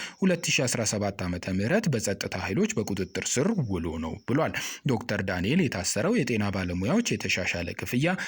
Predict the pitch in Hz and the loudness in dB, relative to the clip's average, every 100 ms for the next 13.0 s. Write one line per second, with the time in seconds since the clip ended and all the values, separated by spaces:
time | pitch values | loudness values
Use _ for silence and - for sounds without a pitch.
0 | - - 196 175 160 135 123 113 113 98 | -4 -2 0 2 2 2 2 2 0 0
1 | 101 95 95 92 131 202 120 95 90 - | 2 0 0 0 2 4 4 2 -2 0
2 | 156 - 101 90 - 87 - 87 - 196 | 0 2 0 0 -2 -4 -4 -2 2 4
3 | 120 101 92 87 82 120 131 147 196 190 | 4 2 0 -2 -2 0 0 2 0 -2
4 | - - 233 202 190 185 160 143 135 135 | -6 0 4 6 6 6 4 2 0 0
5 | 123 110 120 190 143 110 110 101 98 107 | 4 4 4 4 4 2 2 0 0 -4
6 | 101 95 90 110 170 143 98 90 92 190 | -2 0 0 0 2 2 0 0 2 2
7 | 151 104 107 95 92 - 107 85 87 90 | 2 2 2 0 0 0 0 -2 -2 0
8 | 135 196 - - 208 - 98 - 87 92 | 2 0 -2 -4 0 2 0 -2 -4 0
9 | 95 120 98 92 - 87 92 - 90 98 | 0 0 -2 -4 -6 -8 -8 -8 -4 2
10 | 117 135 92 - - _ _ _ _ _ | 4 4 0 -6 -20 _ _ _ _ _
11 | _ _ _ _ - 107 104 - 101 101 | _ _ _ _ -8 -2 -2 0 2 4
12 | 98 95 92 95 123 214 143 101 92 92 | 2 0 0 2 4 4 4 4 2 2